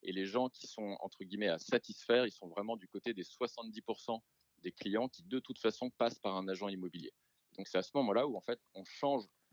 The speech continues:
entre guillemets, de, de cours de récréation. On se dit, « Au lieu d'être dans les trente pour cent, on va aller chercher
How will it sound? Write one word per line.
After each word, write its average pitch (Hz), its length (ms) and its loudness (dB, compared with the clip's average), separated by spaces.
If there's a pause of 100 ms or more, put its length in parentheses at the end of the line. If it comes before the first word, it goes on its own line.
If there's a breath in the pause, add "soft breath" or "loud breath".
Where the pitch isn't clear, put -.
(120)
entre - 260 -8
guillemets, 110 320 0
de, 87 240 -2
de 85 80 -10
cours 131 220 -4
de 104 60 0
récréation. 98 560 -2
On 127 280 -4
se 87 80 -20
dit, « 117 120 0
Au 110 60 2
lieu 107 140 -4
d'être 98 180 -2
dans 95 80 -2
les 85 140 0
trente 104 200 -6
pour 101 120 -6
cent, 117 160 0
on 110 40 -2
va 85 100 2
aller 85 120 -4
chercher - 420 -4